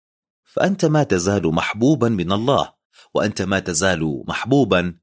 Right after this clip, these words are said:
من أخيك المسيحي. وأنا أعتقد أنها كانت تجربة في وسط الألم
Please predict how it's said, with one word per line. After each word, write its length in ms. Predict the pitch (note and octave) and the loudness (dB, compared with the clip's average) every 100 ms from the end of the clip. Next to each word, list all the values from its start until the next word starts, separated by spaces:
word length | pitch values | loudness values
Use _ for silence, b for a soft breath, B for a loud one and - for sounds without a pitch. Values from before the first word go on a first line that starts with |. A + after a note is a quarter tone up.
| - | -6
من 220 | G2 G2 E2+ | -4 -2 -4
أخيك 360 | - G#2+ - | -2 -2 -2
المسيحي. 600 | D2 D2+ - E2 - A#1+ - _ _ _ _ _ _ _ | -4 -2 -4 -4 -8 -12 -18 _ _ _ _ _ _ _
وأنا 640 | F#2 F2+ G2+ F2 D#2+ D2+ - - | 0 2 2 0 -2 -4 -10 -6
أعتقد 640 | A2+ C3 C3 B2 B2+ B2+ - G2+ | -2 -2 -2 -2 0 -2 -4 -6
أنها 340 | F#2+ D#2+ D#2+ | -2 -2 -2
كانت 440 | D#2+ G2+ G2+ G2 | -2 -4 -2 -2
تجربة 720 | G2 E2+ F#2 G2+ G#2 - G#2+ B2 | -2 -2 -2 -2 -2 -2 -4 -4
في 240 | - D#2+ | -6 -6
وسط 360 | D2 A2 - A2 | -4 -2 0 0
الألم 600 | F#2+ - F2 E2+ E2 | -2 -2 -2 0 -2